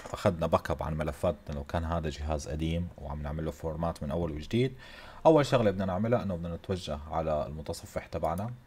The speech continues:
آه، أي جهاز عليه إنترنت، عليه متصفح، بإمكاني فورًا روح على هذا الرابط اللي حاتركه تحت بصندوق الوصف، أو بإمكاني روح على جوجل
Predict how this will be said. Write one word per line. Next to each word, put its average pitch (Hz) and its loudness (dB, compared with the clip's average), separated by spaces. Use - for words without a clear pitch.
آه، 82 2
أي 107 8
جهاز 80 4
عليه 78 4
إنترنت، 107 2
عليه 85 -2
متصفح، 113 0
بإمكاني 85 -2
فورًا 78 -2
روح 87 -2
على 71 -4
هذا 87 2
الرابط 92 2
اللي 87 -6
حاتركه - -4
تحت - -8
بصندوق 71 -10
الوصف، 120 0
أو 135 6
بإمكاني 98 -2
روح 78 -6
على 65 -8
جوجل 117 0